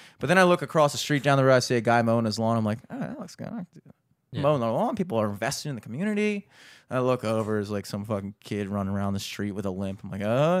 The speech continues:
Speaker 1: this doesn't look good." I look over there, there's, like, a
Speaker 2: <laughs> Gotta
Speaker 1: fucking,
Speaker 2: get that limp.
Speaker 1: there's, like, a fucking guy giving his son an ice cream cone. I was like, "Oh, it's kinda coming back around."
Speaker 2: <laughs>
Speaker 1: Please, I'm, like, fucking every street. I'm like, "Please let this be the street. Not that street, not that street."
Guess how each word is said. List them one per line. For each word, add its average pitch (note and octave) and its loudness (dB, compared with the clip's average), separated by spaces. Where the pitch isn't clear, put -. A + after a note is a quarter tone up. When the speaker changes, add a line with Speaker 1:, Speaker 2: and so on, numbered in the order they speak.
Speaker 1:
this F#3 -8
doesn't F#3+ -6
look A3 -2
good." G#3+ 8
I D3+ 4
look D3+ 6
over C#3+ 4
there, C#3+ 6
there's, - 0
like, C3 2
a A#2+ 2
Speaker 2:
<laughs> A2+ -6
Gotta - -
Speaker 1:
fucking, B2 4
Speaker 2:
get A#2+ 0
that A#2+ 0
limp. D#3 -6
Speaker 1:
there's, D3 -2
like, A#2+ 2
a A#2+ 0
fucking A#2 0
guy A#2+ 6
giving A#2 0
his A2 -2
son A#2+ 2
an G#2 2
ice G#2+ 0
cream C3 -4
cone. B2+ 0
I C3 2
was A#2+ 0
like, B2 -6
"Oh, - -6
it's A#4+ -6
kinda - -6
coming - -4
back - -4
around." E3+ 4
Speaker 2:
<laughs> F#3+ 2
Speaker 1:
Please, B3 8
I'm, A3 6
like, G#3 8
fucking G#3 6
every F3+ 6
street. E3+ 2
I'm D3+ 4
like, D3 2
"Please F#3+ 0
let B2+ 4
this A2+ -6
be A2+ 0
the A2 0
street. D3 -2
Not D#4+ 10
that D#4 8
street, C#4+ 2
not D4 6
that D4 6
street." C4+ 6